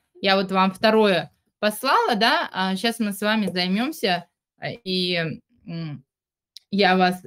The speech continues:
э, научу, а, как, э, планировать на год.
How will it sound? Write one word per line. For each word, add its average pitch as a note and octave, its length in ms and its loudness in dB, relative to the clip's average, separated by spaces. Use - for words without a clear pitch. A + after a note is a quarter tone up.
э, E3 480 -8
научу, G#3 680 0
а, E3 380 -2
как, B3 420 2
э, E3+ 340 -2
планировать G3 680 4
на G3 200 2
год. F3+ 380 2